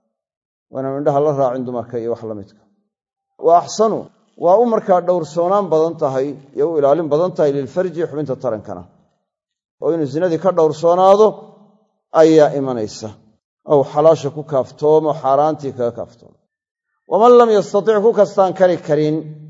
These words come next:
"fa calayhi bisawm," soomka ha laazimo, ha soomo. "Fa innahu lahu wijaa,"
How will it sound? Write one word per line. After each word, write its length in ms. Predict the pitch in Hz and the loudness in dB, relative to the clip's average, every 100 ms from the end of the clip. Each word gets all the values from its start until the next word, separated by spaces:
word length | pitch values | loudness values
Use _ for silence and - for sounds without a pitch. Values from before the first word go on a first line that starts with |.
| - _ | -20 _
"fa 100 | 156 | -4
calayhi 300 | 147 202 196 | 0 2 2
bisawm," 480 | 170 151 190 220 180 135 | -2 -8 0 2 2 -2
soomka 340 | 190 170 151 | -4 -4 -2
ha 80 | 147 | 0
laazimo, 460 | 143 123 107 120 - _ _ | 0 -2 -4 -14 -14 _ _
ha 100 | 127 143 | -8 -6
soomo. 360 | - 104 87 - _ _ _ _ _ _ _ _ | -8 -12 -12 -20 _ _ _ _ _ _ _ _
"Fa 40 | 185 | 0
innahu 280 | 226 208 175 185 | 2 2 2 4
lahu 180 | 175 165 | 2 2
wijaa," 420 | 156 147 175 160 | 0 4 6 6